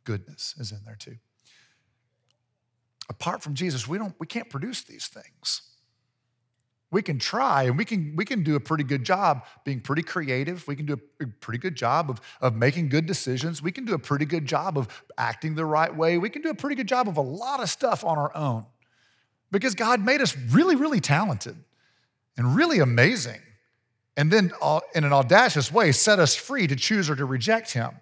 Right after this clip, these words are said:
knowing full well that we feel like we're pretty dang talented and pretty smart. It's, it's just an important piece of the puzzle for us to, to understand just,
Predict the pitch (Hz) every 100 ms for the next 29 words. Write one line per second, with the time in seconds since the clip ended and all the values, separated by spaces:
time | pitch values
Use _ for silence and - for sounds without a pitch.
0 | _ _ _ _ - 190 160 117 175 156
1 | 240 247 147 147 190 - 226 220 131 165
2 | - 143 165 139 170 180 262 226 123 117
3 | 107 160 170 190 262 226 - - _ _
4 | _ _ _ _ _ _ _ _ _ _
5 | _ - 190 - 226 180 - 226 - 185
6 | 165 - 233 247 185 - 240 277 - -
7 | - _ _ - 147 147 262 320 208 -
8 | 175 170 156 - 156 - - - - 208
9 | 240 180 - 269 302 156 -